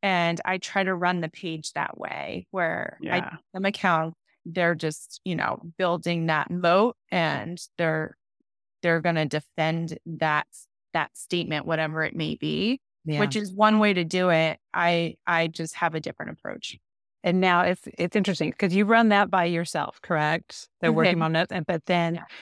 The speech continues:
Speaker 3: you partner together, uh, with Kimberly to do your podcast, which
Speaker 1: Correct.
Speaker 3: obviously Missy and I have a soft spot in our heart for <laughs> moms doing
Speaker 1: Mm-hmm.
Speaker 3: podcasts together.
Speaker 1: Yes.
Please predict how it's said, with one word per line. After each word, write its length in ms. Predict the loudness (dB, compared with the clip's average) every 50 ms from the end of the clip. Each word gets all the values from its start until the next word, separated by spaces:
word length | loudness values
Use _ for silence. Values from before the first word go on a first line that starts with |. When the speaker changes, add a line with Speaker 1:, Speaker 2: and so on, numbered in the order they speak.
| -16 _
Speaker 3:
you 160 | -4 -4 -4 -2
partner 480 | 0 2 4 4 4 2 0 0 0
together, 1040 | -2 -2 -4 -2 0 4 4 4 6 6 6 6 6 6 4 4 2 2 0 0 0
uh, 280 | 0 0 0 0 -2 -2
with 160 | -2 -4 -4 0
Kimberly 480 | 2 4 4 4 4 2 2 -2 -4
to 160 | -4 -4 -4
do 140 | -2 0 0
your 400 | 0 0 0 0 0 0 -2 -2 -2
podcast, 1000 | 0 0 2 2 2 0 -4 -4 -4 -4 -4 -4 -4 -6 -6 -6 -10 -14 -10 -6
which 280 | -4 -2 -2 -2 -4 -2
Speaker 1:
Correct. 320 | 0 2 2 2 0 -2 _ _ _ -2
Speaker 3:
obviously 540 | 0 2 2 2 0 -2 -2 -2 -2 0
Missy 320 | 0 0 -2 -4 -4 -4 -4
and 100 | -4 -2
I 120 | -2 -2
have 200 | -2 -2 -2 -2 -4
a 40 |
soft 300 | -4 -2 -2 -2 -2 -4
spot 260 | -2 0 0 0 0 0
in 60 | -2
our 80 | -6
heart 400 | -4 -4 -2 -2 0 -2 -2 -2
for 480 | 0 2 2 4 4 4 2 2 0 0 _ -4
<laughs> 320 | -2 0 2 2 4 6
moms 440 | 6 8 8 8 8 8 6 4 4
doing 220 | 4 4 4 4
Speaker 1:
Mm-hmm. 80 | 6 6
Speaker 3:
podcasts 480 | 6 6 6 2 2 2 2 0 -2
together. 680 | -4 -6 -6 -4 -2 -2 -2 0 -2 -2 0 0 0 0
Speaker 1:
Yes. 140 | 0 -2 -6